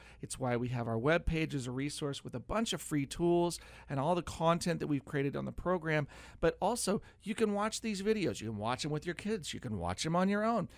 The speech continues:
So I want to encourage you to go out. And the other thing I want to encourage you to do is share them.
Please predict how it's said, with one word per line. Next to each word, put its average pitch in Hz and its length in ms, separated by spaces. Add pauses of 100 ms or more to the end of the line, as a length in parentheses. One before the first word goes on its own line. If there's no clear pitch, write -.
(200)
So 156 360
I 156 100
want 165 240
to 170 80
encourage 160 520
you 151 120
to - 160
go 139 220
out. 139 220
And 139 120
the 170 100
other 294 140
thing 208 160
I - 20
want 160 160
to 151 60
encourage 139 380
you 135 40
to 127 80
do 131 140
is 127 160
share - 340
them. - 120